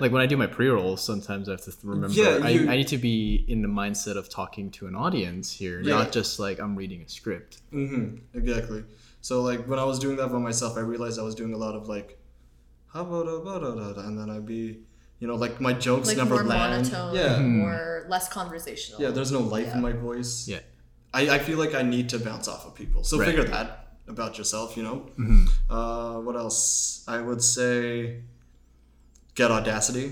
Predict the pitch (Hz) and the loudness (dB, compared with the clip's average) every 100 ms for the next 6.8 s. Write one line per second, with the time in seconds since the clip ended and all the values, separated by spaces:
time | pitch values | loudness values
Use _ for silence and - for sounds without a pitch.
0 | 139 110 - 117 110 - 110 113 104 104 | -8 -8 -6 -6 -6 -6 -6 -6 -6 -6
1 | 107 143 - - 98 98 - _ 107 101 | -8 -10 -14 -14 -12 -12 -16 _ -14 -10
2 | 101 - 85 90 - - - - - 62 | -10 -10 -12 -16 -16 -10 -10 -10 -14 -16
3 | - - - - - _ - 110 117 117 | -18 -20 -20 -20 -20 _ -10 -6 -4 -4
4 | 107 104 113 143 156 - - - 139 139 | -4 -2 -2 -4 -6 -10 -18 -10 -6 -4
5 | 143 156 - 156 135 117 113 110 104 104 | -4 -4 -4 -6 -6 -4 -4 -4 -6 -8
6 | 104 101 98 104 107 120 110 | -10 -10 -12 -12 -10 -10 -12